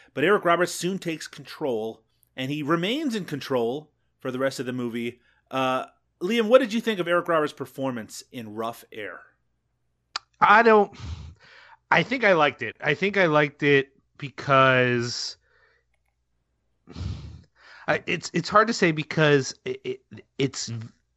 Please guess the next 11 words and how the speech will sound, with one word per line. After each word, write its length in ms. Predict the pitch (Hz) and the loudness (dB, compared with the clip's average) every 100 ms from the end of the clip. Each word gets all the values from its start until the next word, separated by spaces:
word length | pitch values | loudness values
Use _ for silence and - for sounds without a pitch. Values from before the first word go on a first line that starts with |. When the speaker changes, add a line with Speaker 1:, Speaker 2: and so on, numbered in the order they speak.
| 135 | -4
Speaker 2:
re-, 200 | 123 131 | 4 4
kinda 340 | - - 180 185 | 4 2 6 6
ridiculous, 680 | 139 147 - 190 196 196 - | 6 2 2 4 6 4 2
but 220 | 156 139 | 4 6
it's 220 | 135 - - | 6 2 2
also 280 | 139 156 | 4 4
Speaker 1:
<laughs> 0 | |
Speaker 2:
kinda 220 | 143 143 123 | 2 0 -4
comforting 800 | - 147 127 151 151 151 147 143 - - - - | 0 0 2 4 4 2 0 -4 -10 -20 -14 -2
because 240 | 139 135 | 4 4
it's 180 | 127 - | 4 -2